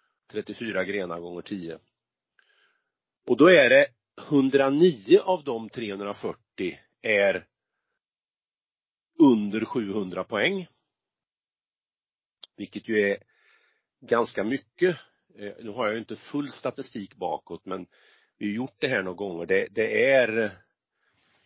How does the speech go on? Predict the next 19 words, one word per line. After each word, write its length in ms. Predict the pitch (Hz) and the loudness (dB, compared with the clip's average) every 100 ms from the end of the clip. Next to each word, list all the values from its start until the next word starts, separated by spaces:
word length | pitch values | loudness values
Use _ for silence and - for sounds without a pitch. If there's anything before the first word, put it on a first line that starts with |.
| _ _ | _ _
eh, 280 | 110 92 90 87 _ _ _ _ _ _ _ _ _ | -12 -10 -10 -14 _ _ _ _ _ _ _ _ _
det 200 | - 123 | 4 4
vi 100 | 117 | 4
har 140 | 139 | 2
sett 420 | 135 - 147 - 139 | 0 0 -2 -4 -4
och 120 | 143 | -4
upplevt 500 | - 123 151 131 - | -6 0 0 0 -6
stämmer 460 | - 117 135 120 | -6 -2 -2 -4
ju 60 | 107 | -8
när 100 | 104 | -8
man 160 | 95 98 | -8 -8
går 140 | 101 | -8
in 120 | 92 | -8
och 100 | 87 | -10
tittar 340 | - - 117 104 | -12 -12 -8 -6
här, 240 | 92 78 | -6 -8
att 220 | 82 - | -12 -8
det 260 | 90 90 87 | -6 -4 -4
är, 160 | 82 | -4